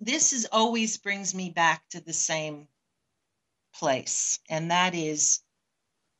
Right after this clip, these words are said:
as much as I a-, advocate these kinds of conversations and their importance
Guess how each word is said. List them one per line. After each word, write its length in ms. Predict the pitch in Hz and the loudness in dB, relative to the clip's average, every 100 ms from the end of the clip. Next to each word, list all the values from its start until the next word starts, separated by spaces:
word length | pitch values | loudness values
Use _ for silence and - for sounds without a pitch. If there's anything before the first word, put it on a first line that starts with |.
| _ _ _ - | _ _ _ 0
as 280 | 185 180 175 | 2 4 4
much 420 | 208 302 - - 190 | 4 4 4 2 4
as 300 | 190 185 - | 2 2 0
I 580 | 180 180 175 175 170 - _ _ _ _ _ _ _ - | 2 2 2 0 -4 -8 _ _ _ _ _ _ _ -4
a-, 20 | 117 - _ _ _ _ 196 | -4 -4 _ _ _ _ 6
advocate 760 | 208 214 214 - 196 185 170 - | 6 6 -2 -8 -4 -4 -6 -16
these 720 | 160 190 202 202 180 - - _ _ _ _ _ _ _ _ - | -12 -8 -6 -4 -2 -2 -4 _ _ _ _ _ _ _ _ -10
kinds 460 | - 214 214 220 214 | -2 4 4 4 2
of 120 | 185 - | -4 -6
conversations 1200 | 185 185 180 170 - 175 160 - 139 139 127 - | -4 -4 -6 -2 -2 -2 -4 -4 -8 -12 -8 -6
and 340 | 160 165 165 160 | -4 -4 -6 -6
their 300 | 165 160 160 | -2 0 0
importance 880 | 165 160 - 208 208 - 147 - | -4 -8 -6 -2 -2 -4 -4 0